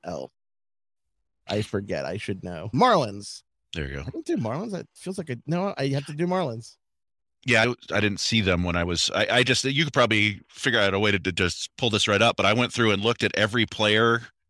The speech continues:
Speaker 2: that I could find who, uh, hasn't made the majors yet, who has had a, a, a war projection at Zips of one point oh or better. I
Speaker 1: And
Speaker 2: went through earlier.
Speaker 1: hear you guys.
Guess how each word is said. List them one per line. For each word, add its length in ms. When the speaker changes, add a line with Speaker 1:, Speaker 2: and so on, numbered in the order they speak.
Speaker 2:
that 100
I 60
could 140
find 340
who, 380
uh, 240
hasn't 340
made 180
the 80
majors 380
yet, 280
who 160
has 100
had 180
a, 160
a, 180
a 60
war 520
projection 380
at 120
Zips 300
of 160
one 260
point 220
oh 100
or 100
better. 380
I 40
Speaker 1:
And 160
Speaker 2:
went 120
through 320
earlier. 360
Speaker 1:
hear 80
you 160
guys. 500